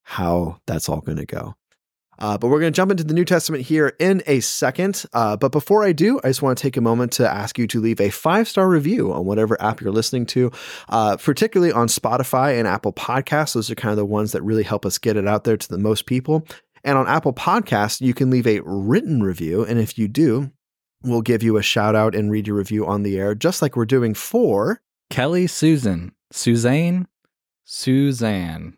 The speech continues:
Speaker 1: So what, one of those pronunciations.
Speaker 2: One, one of the pronunciations. You have a, you have a Z in your name, Kelly.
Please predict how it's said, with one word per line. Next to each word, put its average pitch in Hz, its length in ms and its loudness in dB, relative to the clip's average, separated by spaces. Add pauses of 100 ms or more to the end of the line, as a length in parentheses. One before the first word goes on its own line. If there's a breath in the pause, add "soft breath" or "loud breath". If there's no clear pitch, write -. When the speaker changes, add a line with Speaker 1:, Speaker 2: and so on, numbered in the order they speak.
(120)
Speaker 1:
So 127 140 -8
what, 131 140 -4
one 208 160 2
of 170 60 2
those 104 140 -2
pronunciations. 95 640 -6
Speaker 2:
One, 190 140 2
one 190 200 2
of 170 80 0
the 156 100 0
pronunciations. 135 760 2
You 127 200 2
have 156 220 2
a, 120 240 4
you 117 140 0
have 151 180 0
a 110 80 2
Z 127 400 2
in 107 120 2
your 101 120 2
name, 101 380 0
Kelly. 156 340 2